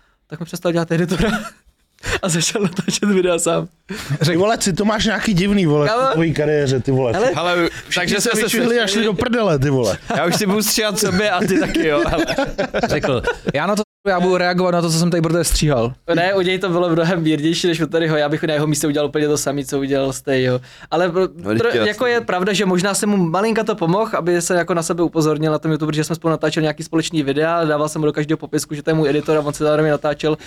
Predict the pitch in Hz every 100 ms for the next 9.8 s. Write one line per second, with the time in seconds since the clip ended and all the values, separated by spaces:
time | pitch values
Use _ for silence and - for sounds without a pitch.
0 | - - - 147 160 170 170 165 180 175
1 | 175 165 175 175 170 - 170 156 139 151
2 | 160 160 156 - - - - 151 156 143
3 | 104 151 135 139 135 135 147 135 143 147
4 | 139 123 123 123 131 143 135 139 131 131
5 | 143 - 131 135 127 123 - 165 185 196
6 | 175 196 190 180 143 120 - _ _ _
7 | _ - - 175 175 147 - - _ _
8 | _ - _ _ 135 123 123 - - 139
9 | 160 160 160 156 151 175 - 127